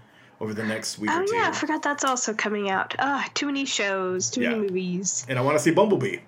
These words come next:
Speaker 1: So, you know,
Speaker 2: <laughs>
Speaker 1: there's so much stuff.
Speaker 2: Yeah.
Speaker 1: Um, so, yeah. So, anyway, that's, uh, that's my deal on Aquaman. So, I am very excited to hear what you, uh, thought about it. Uh, uh, I did, I will say real quick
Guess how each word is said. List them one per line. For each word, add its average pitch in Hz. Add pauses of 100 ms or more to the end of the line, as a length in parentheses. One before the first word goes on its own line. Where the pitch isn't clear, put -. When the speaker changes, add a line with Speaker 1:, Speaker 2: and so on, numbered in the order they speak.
(120)
Speaker 1:
So, 117 (200)
you 131
know, 110
Speaker 2:
<laughs> -
Speaker 1:
there's -
so 185
much 165
stuff. -
Speaker 2:
Yeah. 220 (500)
Speaker 1:
Um, 131 (160)
so, 233
yeah. 349
So, 185
anyway, 254 (140)
that's, 202
uh, 196
that's 208
my 226
deal 214
on 175
Aquaman. 156
So, 139
I 143
am 151
very 147
excited 139
to 123
hear 135
what 131
you, 127
uh, 117 (320)
thought 147
about 123
it. 123
Uh, 139 (220)
uh, 131
I 143
did, 160
I 143
will 185
say 165
real 107
quick 98